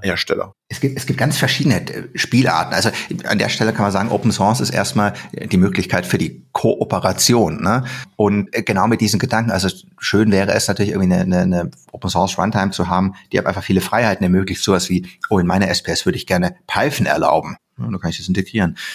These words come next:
Speaker 2: Ähm, aber, aber genau was du sagst, eine andere Spielart wäre natürlich zu sagen, hey, ich habe jetzt eine Austauschmöglichkeit für, für Funktionsblöcke quasi, wo ich eben sagen kann, ne, ich habe jetzt hier einen, einen Funktionsblock geschrieben in, in Sprache A,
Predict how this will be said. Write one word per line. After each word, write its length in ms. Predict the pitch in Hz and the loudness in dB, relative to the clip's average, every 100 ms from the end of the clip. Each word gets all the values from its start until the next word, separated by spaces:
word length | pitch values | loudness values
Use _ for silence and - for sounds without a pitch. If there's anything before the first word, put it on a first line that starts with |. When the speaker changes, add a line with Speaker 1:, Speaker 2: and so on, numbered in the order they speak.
| - _ 101 | -14 _ 0
Speaker 2:
Ähm, 160 | 95 - - | 0 -2 -4
aber, 180 | 104 85 | -2 0
aber 200 | 98 98 | 0 0
genau 220 | 95 98 | 0 2
was 160 | 110 | 0
du 80 | - | 0
sagst, 320 | 95 92 - | 2 0 0
eine 320 | 98 87 87 - | 0 2 2 2
andere 300 | 101 107 104 | 0 0 0
Spielart 400 | - 98 98 98 | 0 0 0 0
wäre 80 | |
natürlich 300 | 95 101 98 | 0 0 -2
zu 100 | - | -4
sagen, 220 | 90 90 101 | -2 -2 0
hey, 200 | 98 98 - _ - | 0 -2 -14 _ -8
ich 220 | 117 - - | -8 -8 -10
habe 240 | - 101 110 | -4 0 0
jetzt 160 | - | -2
eine 260 | - 101 90 | -2 0 2
Austauschmöglichkeit 840 | 92 - 95 104 98 90 - 90 | 2 0 0 0 2 -2 -2 -4
für, 320 | - 90 87 | 0 0 0
für 220 | 90 90 87 | 0 0 0
Funktionsblöcke 720 | 85 80 107 131 127 85 80 | 0 0 0 0 0 -2 -2
quasi, 400 | - 73 92 110 | -4 -4 2 4
wo 80 | 90 | 4
ich 80 | |
eben 160 | 90 95 | 2 0
sagen 240 | 90 80 | 0 0
kann, 280 | 98 104 107 - - | 0 0 -2 -4 -6
ne, 160 | 110 - | -2 -2
ich 80 | 117 | -2
habe 140 | 104 | -2
jetzt 80 | - | 0
hier 100 | 101 | 0
einen, 140 | 95 | 2
einen 240 | 95 - 104 | 0 -2 -4
Funktionsblock 640 | 104 92 92 98 - 92 | -2 -2 0 -2 -4 -4
geschrieben 400 | 92 - 98 110 | -4 -2 2 2
in, 240 | 95 90 90 | 4 4 4
in 380 | 92 90 87 - | 4 4 2 -8
Sprache 600 | - - - 95 90 - - | -10 -8 -2 0 0 -2 0
A, 500 | 95 147 170 - | 2 4 2 -2